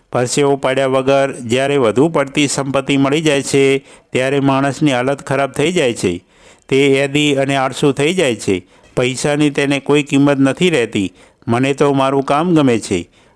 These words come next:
આશ્રમ શાળામાં હું રસોઈનું કામ કરું છું અને વધારાના સમયમાં પુસ્તકો વાંચીને જ્ઞાન પણ મેળવી શકું છું."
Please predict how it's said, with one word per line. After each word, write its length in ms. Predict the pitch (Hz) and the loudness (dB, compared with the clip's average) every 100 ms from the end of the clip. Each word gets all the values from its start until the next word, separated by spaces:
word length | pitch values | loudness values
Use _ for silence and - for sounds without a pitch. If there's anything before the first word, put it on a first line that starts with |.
| - | -4
આશ્રમ 400 | 123 123 151 151 | -4 -2 -2 -2
શાળામાં 520 | 143 139 139 143 135 | -2 -2 0 0 2
હું 240 | 135 139 135 | 4 4 2
રસોઈનું 440 | - 143 139 143 | 2 2 4 2
કામ 260 | 139 151 170 | 2 0 0
કરું 280 | 143 139 | 0 0
છું 420 | 135 139 139 139 - - - | 0 2 2 0 -4 -20 -6
અને 260 | 131 139 135 | -2 0 0
વધારાના 560 | 117 117 131 151 156 | 0 0 0 0 0
સમયમાં 520 | 143 143 139 139 143 | 0 0 2 2 0
પુસ્તકો 500 | 135 135 - 143 143 | 0 -2 0 -2 0
વાંચીને 580 | 139 139 143 139 143 139 | 2 0 0 2 0 0
જ્ઞાન 380 | 123 123 139 147 | 0 0 0 -2
પણ 180 | 143 135 | -2 2
મેળવી 340 | 131 143 190 | 2 4 2
શકું 300 | - 139 123 | 2 0 0
છું." 280 | 110 92 | 0 -4